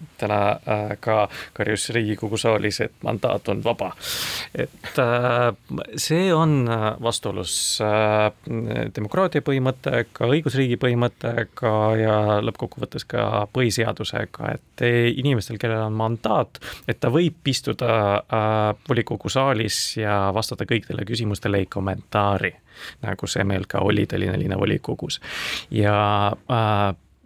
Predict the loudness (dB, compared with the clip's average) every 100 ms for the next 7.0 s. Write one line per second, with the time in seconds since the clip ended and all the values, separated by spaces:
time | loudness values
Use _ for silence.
0 | -12 -8 -4 -4 0 0 2 2 4 4
1 | 4 2 2 0 0 2 2 0 -4 -12
2 | -4 0 0 0 0 -2 _ 0 2 4
3 | 4 2 0 -2 -2 0 0 0 2 0
4 | -4 _ _ _ -20 -14 -10 -8 -10 _
5 | -20 -20 -2 2 4 2 2 0 2 2
6 | 2 2 2 0 2 2 2 4 4